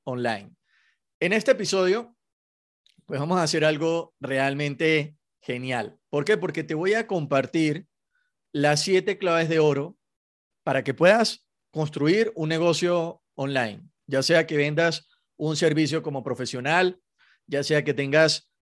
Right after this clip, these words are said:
una tienda de e-commerce, que trabajes con marketing de afiliados, que vendas coaching o que vendas lo que sea a través de internet, te voy a compartir siete claves para que puedas construir y puedas hacer crecer tu negocio.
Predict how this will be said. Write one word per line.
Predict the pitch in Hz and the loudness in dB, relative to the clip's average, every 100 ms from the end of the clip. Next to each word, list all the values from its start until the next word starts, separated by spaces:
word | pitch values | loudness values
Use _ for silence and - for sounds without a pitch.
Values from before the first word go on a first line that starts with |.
| _ | _
una | 143 151 151 | -4 -2 0
tienda | 165 165 156 147 151 151 | -2 -2 0 0 2 0
de | 135 135 | -2 -4
e-commerce, | 135 170 165 160 160 151 - | -2 -2 -2 -2 -4 -4 -6
que | 139 | -8
trabajes | 120 127 147 151 | -2 0 0 -2
con | 139 | -6
marketing | 131 147 139 147 139 | -2 0 0 -4 -4
de | 131 | -4
afiliados, | 123 135 151 160 160 147 | -4 -2 2 4 4 2
que | 151 135 | 0 -2
vendas | 139 143 151 | -2 -2 -2
coaching | 170 165 156 165 160 160 _ _ _ _ | 0 0 0 -4 -6 -10 _ _ _ _
o | - 139 | -8 -2
que | 147 | 2
vendas | 147 175 185 180 | 2 2 2 2
lo | 160 | 0
que | 139 | -2
sea | 160 160 | 2 2
a | |
través | 151 143 143 | 2 2 2
de | 165 | -2
internet, | 147 131 151 165 | -4 -4 -2 -2
te | 151 | 0
voy | 143 | 2
a | 165 | 2
compartir | 165 131 120 147 139 | -2 -4 -4 -6 -4
siete | - 160 151 147 | -2 0 0 -4
claves | 156 147 139 151 - _ _ _ | 0 2 2 -2 -8 _ _ _
para | - 131 | -4 -2
que | 123 | -2
puedas | 127 156 165 | 2 4 4
construir | - 160 - 143 147 175 180 | 2 -4 -2 -2 0 0 -2
y | 156 139 | -6 -6
puedas | 143 143 | 0 0
hacer | 147 139 123 | 0 -2 -6
crecer | 139 127 131 135 127 - _ _ _ _ | -6 -2 2 2 0 -8 _ _ _ _
tu | 131 | -6
negocio. | 123 117 113 104 | -2 -2 -2 -6